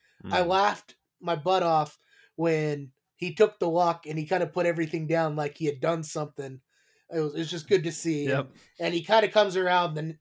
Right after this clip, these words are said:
Speaker 1: on Wednesday and, you know, gets his first major league hit and stuff. Uh, Wong, you know, again, oh for four. Did have a run, uh, three Ks, one left on.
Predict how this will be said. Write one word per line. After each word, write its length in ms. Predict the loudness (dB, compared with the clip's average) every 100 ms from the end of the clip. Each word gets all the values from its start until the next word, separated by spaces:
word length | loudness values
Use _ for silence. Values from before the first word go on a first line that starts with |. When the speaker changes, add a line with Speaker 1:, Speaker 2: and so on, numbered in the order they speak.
| -4
Speaker 1:
on 220 | -2 0
Wednesday 500 | -4 -4 -2 -2 -2
and, 160 | -6 -16 _ _ -14
you 80 |
know, 80 | -10
gets 240 | -6 -6 -8
his 120 | -8
first 340 | -4 -4 -4 _ _
major 400 | -10 -6 -4 -2
league 180 | -4 -4
hit 160 | -6 -8
and 80 | -10
stuff. 320 | -12 -10 -12 _ _ _ _
Uh, 320 | -2 0 0 -2 _ _ _
Wong, 560 | -6 0 2 2 -2 -6 -12 _ _ _ _ _ _ _ _
you 140 | -16
know, 180 | -14 -12
again, 280 | -10 -8 -8 -2
oh 180 | -2
for 180 | -2 -6
four. 440 | -10 -8 -8 -8 -12 _ _ _ _ _ _ _
Did 160 | -4 0
have 220 | 0 0
a 60 |
run, 680 | -2 -2 -2 -2 -4 -6 -12 -18 _ -16
uh, 640 | -14 -10 -8 -8 -8 -8 -10
three 280 | -8 -8
Ks, 640 | -8 -8 -8 -10 -14 -18 -20 _ _ _ -8
one 240 | -6 -4
left 260 | -6 -8 -12
on. 280 | -14 -18